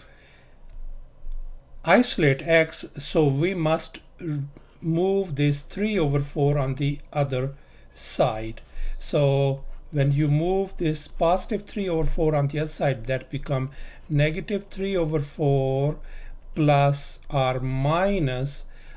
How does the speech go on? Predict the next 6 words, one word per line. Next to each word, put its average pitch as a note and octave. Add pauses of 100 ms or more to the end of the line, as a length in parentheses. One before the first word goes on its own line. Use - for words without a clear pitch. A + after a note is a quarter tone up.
(200)
I E3
times C#3
square F#3
root F3+
of C3
seven E3